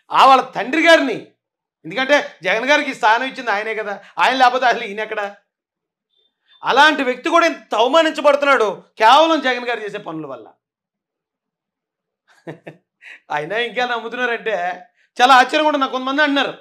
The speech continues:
"ఆ, నువ్వు డబ్బుల కోసం తెలుగుదేశం పార్టీలో జాయిన్ అయ్యావు, నువ్వు డబ్బులకు ఆశపడి తెలుగుదేశంలో జాయిన్ అయ్యారే." ఎవరికన్నా నేను ఒక ప్రశ్న అడుగుతున్నా మీ అందరినీ, డబ్బుల కోసం ఆలోచించేవాడు, లేకపోతే స్వార్థపరుడు, పదవుల కోసం ఆలోచించేవాడు అయితే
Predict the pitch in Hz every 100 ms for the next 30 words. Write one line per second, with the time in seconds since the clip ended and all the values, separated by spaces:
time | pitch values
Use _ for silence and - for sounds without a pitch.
0 | _ _ _ _ _ - 311 311 294 285
1 | 226 330 330 330 320 294 285 285 277 262
2 | 240 233 220 196 185 185 - _ _ _
3 | _ _ _ - 262 233 240 320 269 277
4 | 285 311 294 269 262 247 233 190 160 190
5 | 170 196 233 294 - _ _ _ _ 233
6 | 302 320 311 302 - 254 262 247 240 311
7 | 302 277 233 208 208 190 185 - _ _
8 | _ _ _ _ _ _ 147 202 320 339
9 | 320 302 269 254 247 196 202 196 208 254
10 | - 208 226 254 262 262 220 262 285 262
11 | 220 220 - 214 269 269 262 233 208 202
12 | 185 180 160 147 165 -